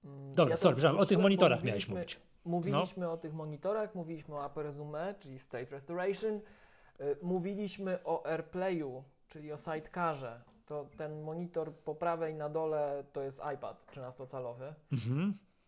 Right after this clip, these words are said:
Speaker 1: Bo ten Mac ciągnie jeszcze jeden monitor, ale muszę kupić drugie biurko po skosie,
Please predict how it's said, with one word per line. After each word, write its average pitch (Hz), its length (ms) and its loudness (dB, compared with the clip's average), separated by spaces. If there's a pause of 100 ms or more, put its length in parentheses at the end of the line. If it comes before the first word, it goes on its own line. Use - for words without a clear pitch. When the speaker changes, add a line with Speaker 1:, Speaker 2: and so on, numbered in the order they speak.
(200)
Speaker 1:
Bo 151 280 -2
ten 190 260 -4
Mac 190 260 -2
ciągnie 175 480 -2
jeszcze 185 440 -2
jeden 175 340 2
monitor, 147 440 -2
ale 165 180 -2
muszę 170 220 -4
kupić 170 280 -6
drugie 170 300 0
biurko 147 360 -4
po - 160 -12
skosie, - 400 -18